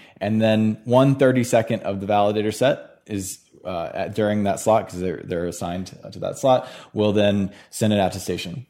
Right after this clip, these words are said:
That attestation immediately gives weight to people's fork choice, um, and recursively gives weight to the, to the chain prior. And so actually, because of the way that, uh, the validator set, much of the validator set participates each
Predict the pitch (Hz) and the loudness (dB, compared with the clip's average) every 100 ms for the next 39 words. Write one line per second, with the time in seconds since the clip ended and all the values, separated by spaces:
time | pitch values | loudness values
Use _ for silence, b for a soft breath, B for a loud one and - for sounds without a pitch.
0 | - 113 120 117 - 110 107 107 104 117 | 2 4 4 2 0 0 2 0 0 2
1 | 127 131 120 104 107 98 95 101 101 95 | 4 4 4 0 0 -2 0 0 0 -6
2 | 98 87 87 - 90 80 113 117 120 - | -8 -8 -10 -4 -4 -2 0 0 -2 -12
3 | B B - 95 95 98 98 113 104 104 | B B -4 -2 0 0 2 2 2 2
4 | 95 90 90 92 92 92 92 92 90 78 | 0 0 -2 0 0 0 -4 0 0 0
5 | - 98 95 - 98 90 98 87 85 - | -2 0 0 0 0 0 4 2 2 -6
6 | B B B - 113 127 120 - 127 151 | B B B -2 2 6 6 4 2 2
7 | - 151 127 113 101 107 123 120 110 104 | 2 0 2 2 0 0 0 0 0 2
8 | 101 98 92 - - - 95 90 85 80 | 4 2 0 -4 -20 -10 -6 -2 -2 -4
9 | 98 101 104 104 98 92 - 95 - B | -4 2 4 4 0 -4 0 0 0 B
10 | B B 101 101 104 98 95 95 95 90 | B B 0 0 0 0 2 2 0 -4
11 | - 95 - 90 101 - 92 85 - 90 | -2 -2 -2 -8 -8 -6 -6 -6 -10 -12
12 | 90 - - | -10 -8 -10